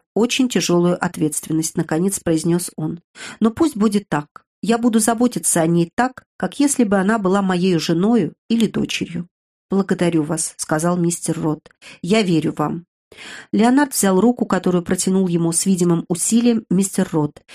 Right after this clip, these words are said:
и которая тяжело упала снова, как рука мертвеца. Тем же вечером мистер Рот спокойно скончался,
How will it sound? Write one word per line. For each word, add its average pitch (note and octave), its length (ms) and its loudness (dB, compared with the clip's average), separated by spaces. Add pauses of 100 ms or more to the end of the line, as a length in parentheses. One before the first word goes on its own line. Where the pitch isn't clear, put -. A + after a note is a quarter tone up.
(160)
и F#3 60 -2
которая F3 320 0
тяжело F#3 440 2
упала F#3+ 320 0
снова, D#3 560 -2
как E3 180 -4
рука F3 480 -4
мертвеца. D#3 680 -4 (440)
Тем G#3 180 0
же F3 120 0
вечером A3 480 2
мистер F3 360 0
Рот A3 180 2
спокойно F3 460 -2
скончался, E3 840 -2